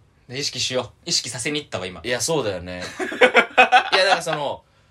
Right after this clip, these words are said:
Speaker 2: 年を取るのが嫌とかじゃないのよ。
Speaker 1: わかるよ。うん。
Speaker 2: 全然。
Speaker 1: うん。
Speaker 2: いや、また、まあまあ、ちょっと、まあ、ゼロじゃないけど、
Speaker 1: うん。
Speaker 2: わ、なんか、あ、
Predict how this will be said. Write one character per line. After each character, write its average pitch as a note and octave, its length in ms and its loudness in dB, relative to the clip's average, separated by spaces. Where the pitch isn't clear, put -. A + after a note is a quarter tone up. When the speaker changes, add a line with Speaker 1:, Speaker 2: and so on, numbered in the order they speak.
Speaker 2:
年 - 380 0
を G#4 100 0
取 F#3 240 -2
る C#3 40 -4
の A2+ 120 -4
が G#2 100 -2
嫌 D3+ 280 -2
と E3 100 -8
か A#2 120 -10
じ F#2+ 60 -10
ゃ F#2 40 -10
な G#2 120 -4
い G2 80 -6
の F2 80 -12
よ。 D#2 120 -12
Speaker 1:
わ E3 100 4
か D3+ 100 6
る A2 80 0
よ。 G2 260 -10
う A2+ 100 -10
ん。 G#2 160 -10
Speaker 2:
全 A2+ 280 -6
然。 G#2 240 -4
Speaker 1:
う B2+ 80 -8
ん。 G#2 180 -8
Speaker 2:
い A2+ 80 -10
や、 A#2 140 0
ま A2+ 160 -4
た、 B2 120 -4
ま C#3+ 120 2
あ - 20 -2
ま A#2+ 80 -4
あ、 - 20 -16
ち - 100 2
ょ - 60 6
っ - 80 -2
と、 A#2 300 -2
ま A2+ 120 -8
あ、 G#2+ 40 -6
ゼ G#2+ 160 0
ロ A#3 120 4
じ D#3 60 0
ゃ B2+ 60 0
な C3+ 120 -2
い C#3 80 -4
け G2+ 140 -10
ど、 A2 220 -2
Speaker 1:
う - 40 -8
ん。 F#2+ 180 -6
Speaker 2:
わ、 C#3 180 2
な C#3 100 -4
ん B2 80 -8
か、 G2+ 280 -8
あ、 G#2 260 -6